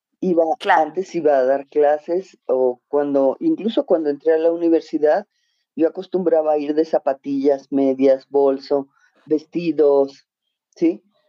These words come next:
Speaker 1: Cuando empecé a ir al, al hospital a prácticas, que descubrí el, lo rico que es andar con zapato de piso,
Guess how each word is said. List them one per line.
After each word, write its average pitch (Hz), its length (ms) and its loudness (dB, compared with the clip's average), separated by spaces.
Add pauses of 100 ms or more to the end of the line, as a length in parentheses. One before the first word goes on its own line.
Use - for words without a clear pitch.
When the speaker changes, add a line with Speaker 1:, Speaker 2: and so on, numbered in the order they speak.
(140)
Speaker 1:
Cuando 170 240 0
empecé 165 420 0
a 165 120 2
ir 165 180 4
al, 151 440 0
al 135 140 0
hospital 143 500 -2
a 151 100 -2
prácticas, 160 640 -4
que 151 140 -4
descubrí 139 760 -4 (140)
el, 131 580 2
lo 156 100 6
rico 180 380 0
que 170 200 2
es 175 180 -8 (200)
andar 147 460 0
con 135 340 -4
zapato 135 420 -2
de 156 100 -2
piso, 160 500 -6